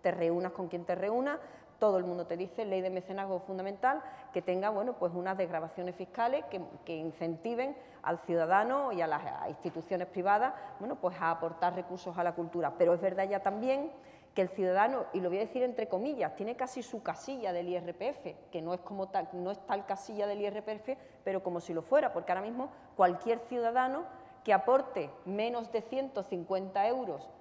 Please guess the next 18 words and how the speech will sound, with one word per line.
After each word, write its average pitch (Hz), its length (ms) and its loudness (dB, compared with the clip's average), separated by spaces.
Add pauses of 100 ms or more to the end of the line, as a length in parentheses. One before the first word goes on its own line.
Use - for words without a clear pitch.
a 170 120 4
una 214 240 4
actividad 170 480 0
cultural 226 540 2 (360)
tiene 196 300 0
una 196 200 -2
desgravación 208 640 -2
del 269 100 -4
setenta 185 460 -4
y 165 60 -2
cinco 202 360 -4
por 220 140 -2
ciento 226 400 -2
del 208 160 0
I 202 60 0
R 190 200 -2
P 156 180 -4
F. - 260 -14